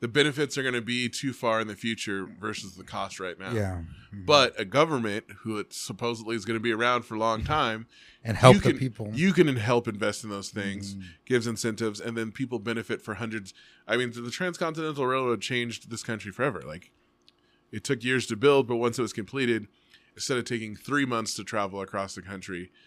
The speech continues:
Speaker 1: now it took, like, two weeks. So
Speaker 2: And
Speaker 1: it's
Speaker 2: that's
Speaker 1: just
Speaker 2: with getting supplies,
Speaker 1: everything.
Speaker 2: uh,
Speaker 1: Like, if
Speaker 2: steel,
Speaker 1: pe-, all of a
Speaker 2: like,
Speaker 1: sudden
Speaker 2: anything.
Speaker 1: people could move to California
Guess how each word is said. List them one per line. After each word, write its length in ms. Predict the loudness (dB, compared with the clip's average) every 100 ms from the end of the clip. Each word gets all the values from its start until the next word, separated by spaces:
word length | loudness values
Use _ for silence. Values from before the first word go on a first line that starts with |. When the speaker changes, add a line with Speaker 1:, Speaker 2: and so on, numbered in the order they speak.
| _ _
Speaker 1:
now 280 | -4 0 0
it 80 | -2
took, 280 | -4 -6 -4
like, 220 | -8 -8 _ _
two 200 | -8 -8
weeks. 520 | -10 -14 _ -20 -20 _ _ _ _ _ _ _ _ _ _ _ -12
So 140 | 0
Speaker 2:
And 80 | 4
Speaker 1:
it's 60 | 6
Speaker 2:
that's 80 | 6
Speaker 1:
just 80 |
Speaker 2:
with 140 | 4 6
getting 240 | 4 4
supplies, 720 | 2 -2 6 8 8 8 4 0 -18 -20 0
Speaker 1:
everything. 320 | 6 8 8 6
Speaker 2:
uh, 40 |
Speaker 1:
Like, 120 | 2
if 60 | 8
Speaker 2:
steel, 260 | 10 12
Speaker 1:
pe-, 60 | 12
all 180 | 12 12
of 40 | 10
a 20 |
Speaker 2:
like, 80 | 10
Speaker 1:
sudden 220 | 10 10
Speaker 2:
anything. 180 | 8 6
Speaker 1:
people 140 | 4
could 200 | 2 0
move 760 | 0 2 4 8 6 4 -2 -10 -20 -20 _
to 100 | 0
California 840 | 4 4 2 2 2 2 -2 -4